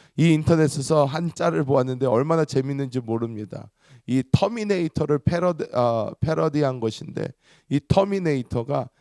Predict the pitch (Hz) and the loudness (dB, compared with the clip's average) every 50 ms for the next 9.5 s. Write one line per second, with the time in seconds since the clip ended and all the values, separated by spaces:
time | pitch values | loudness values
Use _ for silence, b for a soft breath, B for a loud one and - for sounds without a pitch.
0 | _ - 135 143 151 151 - - 170 170 160 156 147 - - - - 151 147 143 | _ 2 6 6 6 6 2 -6 -4 -4 -4 -4 -4 -6 -8 -6 0 0 2 2
1 | 147 143 131 - _ _ _ _ _ _ _ _ _ _ - 139 143 147 147 135 | 2 0 0 -2 _ _ _ _ _ _ _ _ _ _ 0 0 2 2 2 0
2 | - 123 117 107 98 - - - - - 107 _ b b b b b b - - | -2 -8 -12 -8 -6 -6 -6 -6 -8 -10 -12 _ b b b b b b -16 0
3 | - 127 123 127 127 156 165 160 156 143 127 - - - 180 180 185 185 180 170 | 0 0 0 2 -2 -2 0 2 2 0 0 -2 -2 0 2 4 4 4 2 2
4 | 156 131 123 131 139 - - 151 147 147 139 120 - - 110 127 131 - - 139 | 2 0 -2 -2 -2 -2 -4 -2 -2 -2 -2 -4 -4 -2 0 0 0 0 0 -8
5 | 139 123 - 143 131 - 139 131 117 120 131 - - - 131 139 139 135 135 131 | -8 -6 -4 -6 -6 -4 -4 -6 -4 -4 -6 -6 -6 -8 -4 -4 -4 -2 -2 -2
6 | 143 147 147 143 147 131 131 135 131 131 - - 165 127 123 120 123 135 135 - | -2 -2 0 0 0 0 2 0 -2 -2 -4 -8 -10 -8 -8 -6 -4 -4 -6 -6
7 | b b b b b b - - 165 165 165 156 151 143 131 - 135 123 131 117 | b b b b b b 0 0 0 0 0 0 0 -2 -2 -2 0 0 0 0
8 | 107 117 131 156 151 139 - - - - - - 156 147 139 135 - 139 135 131 | 0 -2 2 2 2 4 2 0 -4 -4 -4 -4 -2 0 0 -2 0 0 2 2
9 | 131 117 110 110 113 110 - 113 117 120 | 2 2 0 -4 -10 -10 -10 -10 -14 -16